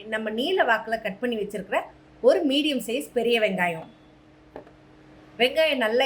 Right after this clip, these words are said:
எண்ணெயில வதங்கணுங்க. ஏன்னா வெங்காயம் எந்த அளவுக்கு வதங்குதோ அப்பதான் டேஸ்ட் செம சூப்பரா இருக்கும். நல்லா வதக்கிக்கலாம். நல்லா அந்த ஒரு கோல்டன் ப்ரௌன் ஆகுற அளவுக்கு நல்லா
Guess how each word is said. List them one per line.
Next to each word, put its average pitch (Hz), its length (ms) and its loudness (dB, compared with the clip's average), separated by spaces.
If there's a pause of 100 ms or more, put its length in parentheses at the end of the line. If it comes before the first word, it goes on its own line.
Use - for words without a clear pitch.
எண்ணெயில 220 380 0
வதங்கணுங்க. 208 480 -2 (160)
ஏன்னா 226 120 0 (200)
வெங்காயம் 247 420 0
எந்த 226 200 -2
அளவுக்கு 254 280 -2
வதங்குதோ 202 400 -4 (140)
அப்பதான் 233 420 -2
டேஸ்ட் 262 320 -2 (100)
செம 202 300 -4
சூப்பரா 220 480 0
இருக்கும். 196 340 -6 (3000)
நல்லா 226 340 2
வதக்கிக்கலாம். 202 580 -4 (100)
நல்லா 220 240 -4
அந்த 208 160 -6
ஒரு 196 100 -6 (100)
கோல்டன் 254 420 0
ப்ரௌன் 240 300 -2
ஆகுற 208 240 -6
அளவுக்கு 240 300 -2
நல்லா 202 220 0